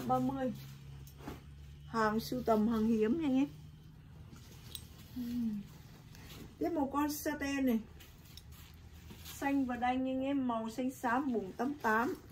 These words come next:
Con này mới màu xanh xám nha. Dài quần một trăm lẻ sáu. Nó là màu xanh xám, anh em lưu ý giùm em ạ. Con này lại có một cái khuyết điểm, anh em nhìn vậy cho dễ, dễ nhìn này.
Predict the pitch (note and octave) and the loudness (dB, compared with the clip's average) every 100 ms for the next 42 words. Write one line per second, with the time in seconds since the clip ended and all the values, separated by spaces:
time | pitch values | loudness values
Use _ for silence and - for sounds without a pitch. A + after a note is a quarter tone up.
0 | - - - - - - - - - - | -20 -20 -18 -18 -18 -20 -20 -20 -20 -20
1 | - - A3+ A#3 A3 G#3+ A3+ C#4 C#4 A#3 | -12 -2 2 4 6 6 6 6 2 0
2 | A#3 A#3 A#3+ G#3+ G3 B3+ C#4+ A3 - - | -2 -4 -6 -4 -2 -2 -2 -4 -10 -18
3 | - - - - G#3+ A#3 A#3+ A#3 A#3+ A#3+ | -20 -20 -18 -14 0 6 6 6 6 8
4 | A#3 A3+ A3 - C4 C4 A3 F#3+ - G#3+ | 8 6 4 4 4 4 2 0 -6 -4
5 | F#3+ B3+ D#4+ - - - - - - - | -2 -2 -4 -10 -18 -20 -20 -20 -18 -20
6 | - - - - A#3 A#3 D4 C#4 B3 A#3 | -20 -20 -20 -14 -4 0 2 4 4 2
7 | A3+ B3+ - A#3 C4+ C#4 C4+ C4 B3+ B3+ | 0 -2 0 0 2 2 4 4 4 4
8 | A#3+ C4+ C#4 A#3+ A#3+ A#3+ A#3 - - - | 4 4 6 4 4 2 2 -2 -12 -14
9 | - - - - - - - - - - | -14 -14 -14 -12 -12 -14 -18 -18 -18 -2
10 | - D4 C#4+ B3+ A3 G#3 B3 C4+ C#4+ B3 | 4 6 8 10 8 8 6 8 8 4
11 | C#4 C#4+ D#4+ D#4+ A#3 G#3+ G3+ A#3 B3+ B3+ | 2 2 2 4 6 8 8 6 6 8
12 | A#3+ A3+ A3 G3+ F#3 F#3 B3 G#3+ G3 F3+ | 8 6 4 4 2 0 0 4 4 4
13 | G3 F#3+ F#3+ G#3+ A3+ G#3 G3+ | 2 2 2 2 2 4 2